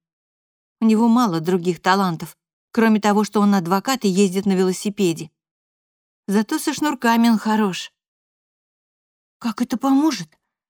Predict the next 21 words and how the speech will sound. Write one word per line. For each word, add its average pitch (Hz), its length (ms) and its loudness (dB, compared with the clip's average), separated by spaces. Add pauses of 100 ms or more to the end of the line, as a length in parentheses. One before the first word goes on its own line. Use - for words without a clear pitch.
(120)
Ведь 220 200 -2
он 247 140 6
разозлится 247 560 2
еще 269 360 0
сильнее», 233 600 2 (480)
спрашиваю 196 680 -2
я, 190 180 0
вставая. 180 640 -4 (1120)
Мама 214 320 2
поворачивается 202 840 -2
ко 190 160 -4
мне, 202 180 2
открывает 208 520 -2
входную 208 500 0
дверь 208 340 -2 (400)
и 220 80 0
закидывает 220 600 0
рюкзак 214 360 -2
себе 226 300 0
на 226 200 4
спину. 170 400 -10